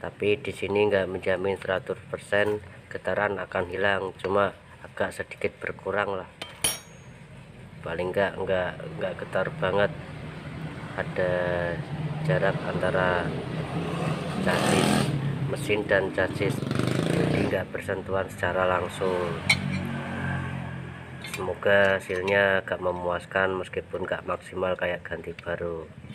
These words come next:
Ini setelah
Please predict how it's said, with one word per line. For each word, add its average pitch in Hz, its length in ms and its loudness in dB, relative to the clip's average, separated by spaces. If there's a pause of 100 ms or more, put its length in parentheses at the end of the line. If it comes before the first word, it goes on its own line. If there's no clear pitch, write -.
(3250)
Ini 92 160 -2
setelah 92 880 0